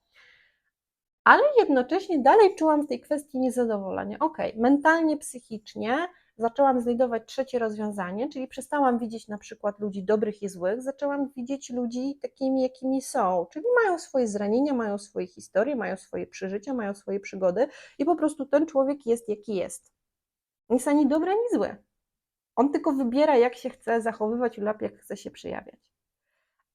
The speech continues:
Ale okazało się, że wejście na ten poziom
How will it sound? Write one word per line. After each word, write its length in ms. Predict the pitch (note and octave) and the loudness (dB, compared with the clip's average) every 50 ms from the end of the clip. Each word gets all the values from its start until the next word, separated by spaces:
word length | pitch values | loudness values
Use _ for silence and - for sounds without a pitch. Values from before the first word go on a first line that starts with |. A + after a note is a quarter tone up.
| _ | _
Ale 580 | - D4+ E4+ F4 C#4+ G3 D#3+ F3+ A#3+ D#4+ - - _ _ _ _ _ _ _ _ _ _ _ _ _ _ _ _ _ - | 8 8 10 10 8 8 6 6 4 2 0 -6 _ _ _ _ _ _ _ _ _ _ _ _ _ _ _ _ _ -12
okazało 540 | G3+ - - G3+ G3 A3+ B3 C#4+ D4 G#3 G3+ | -8 -6 -4 -2 2 4 6 6 6 4 2
się, 360 | - - F3+ E3 E3 F#3 - - _ _ _ _ _ _ _ _ _ _ _ _ _ _ _ _ _ _ _ _ _ _ - | 0 -6 -6 -6 -6 -6 -8 -12 _ _ _ _ _ _ _ _ _ _ _ _ _ _ _ _ _ _ _ _ _ _ -6
że 300 | F#3 G3 G#3+ G3+ G3 G3 | 2 4 6 6 6 6
wejście 460 | F#3+ A3+ B3+ E4 D#4+ - - - A3+ | 6 6 6 6 4 0 -2 -2 0
na 200 | A3 A3+ C4 D4+ | 2 0 0 0
ten 200 | - C#4+ A#3+ A3+ | 0 0 0 0
poziom 720 | - A#3 A#3+ A#3+ G3+ G3 E3 D#3+ E3+ G3+ C#4 - - _ | 2 2 2 2 2 2 2 2 2 0 0 -2 -6 _